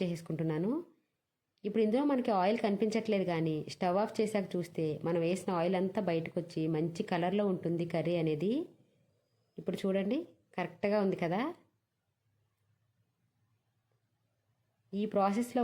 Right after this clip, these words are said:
ఒక్కసారి చేసి చూడండి, నాటుకోడి కూర ఎంత టేస్టీగా ఉంటుందో మీకు కూడా అర్థమవుతుంది. నేను ఎప్పటికప్పుడు చేస్తూ ఉంటానండి ఈ నాటుకోడి కూర, మా ఇంట్లో వాళ్ళకి చాలా ఇష్టం. నేను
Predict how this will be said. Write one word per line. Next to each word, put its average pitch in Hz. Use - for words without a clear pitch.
ఒక్కసారి 208
చేసి 214
చూడండి, 185
నాటుకోడి 196
కూర 208
ఎంత 170
టేస్టీగా 190
ఉంటుందో 190
మీకు 175
కూడా 180
అర్థమవుతుంది. 156
నేను 220
ఎప్పటికప్పుడు 240
చేస్తూ 220
ఉంటానండి 208
ఈ 190
నాటుకోడి 196
కూర, 190
మా 190
ఇంట్లో 170
వాళ్ళకి 202
చాలా 180
ఇష్టం. 196
నేను 214